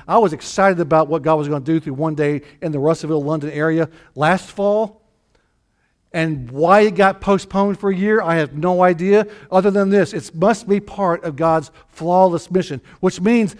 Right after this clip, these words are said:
folks, we don't wanna miss it this year. By the way, when we get done with the worship service, there is a, there's a table out there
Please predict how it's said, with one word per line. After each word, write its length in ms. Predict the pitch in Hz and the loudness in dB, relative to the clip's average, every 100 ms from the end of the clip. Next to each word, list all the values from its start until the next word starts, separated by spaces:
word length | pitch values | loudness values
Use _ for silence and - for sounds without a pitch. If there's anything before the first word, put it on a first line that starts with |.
| - | -6
folks, 320 | - 202 196 - - | 2 2 2 -12 -8
we 240 | 165 233 | 0 0
don't 280 | 160 190 190 | 2 -2 -2
wanna 260 | 165 180 147 | -4 -2 -2
miss 260 | 160 160 | -4 -6
it 140 | 143 - | -10 -14
this 220 | 160 - | -14 -14
year. 260 | 135 101 _ _ _ _ _ _ _ _ _ _ _ _ _ _ _ _ _ _ _ _ _ _ _ _ _ _ _ _ _ _ _ _ _ | -16 -16 _ _ _ _ _ _ _ _ _ _ _ _ _ _ _ _ _ _ _ _ _ _ _ _ _ _ _ _ _ _ _ _ _
By 140 | - 151 | -2 0
the 60 | |
way, 200 | 156 127 - _ _ | 0 -2 -6 _ _
when 140 | 139 | -6
we 80 | 151 | -2
get 60 | 147 | -2
done 100 | 147 | -2
with 60 | |
the 80 | 135 | -4
worship 260 | 131 151 151 | -4 -6 -6
service, 300 | 165 165 156 | -6 -6 -6
there 160 | 147 | -6
is 60 | 143 | -4
a, 160 | 131 127 | -6 -8
there's 180 | 131 120 | -10 -10
a 40 | |
table 420 | - 175 147 131 | -10 -8 -8 -8
out 220 | 123 120 | -10 -10
there 280 | 135 123 127 | -10 -10 -10